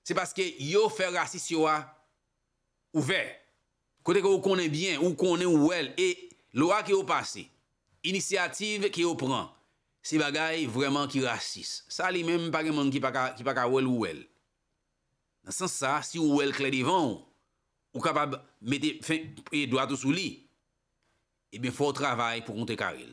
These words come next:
Dans ce sens, ça, moi, pas supporter plateforme républicaine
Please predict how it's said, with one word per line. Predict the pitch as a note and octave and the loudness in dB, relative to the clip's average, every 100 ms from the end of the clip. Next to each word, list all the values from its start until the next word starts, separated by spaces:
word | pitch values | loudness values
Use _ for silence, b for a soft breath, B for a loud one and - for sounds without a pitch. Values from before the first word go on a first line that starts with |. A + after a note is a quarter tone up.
| - _ _ _ | -20 _ _ _
Dans | G#2+ | -10
ce | |
sens, | D3 C3+ | -8 -6
ça, | A2+ G2+ C3+ E3+ - _ _ - | -4 -2 -2 -6 -12 _ _ -20
moi, | F2+ | -8
pas | - E3 | -2 -2
supporter | - D3 C#3+ - B2 A#2+ - _ _ - | -2 -2 -2 -2 -6 -6 -10 _ _ -4
plateforme | C3+ C3 C3 B2 A#2+ A2+ - _ _ _ - | -4 -4 -2 0 0 -6 -12 _ _ _ -8
républicaine | G#2+ C#3+ C3+ A2+ A2 G#2+ | -2 0 -2 -2 -2 -4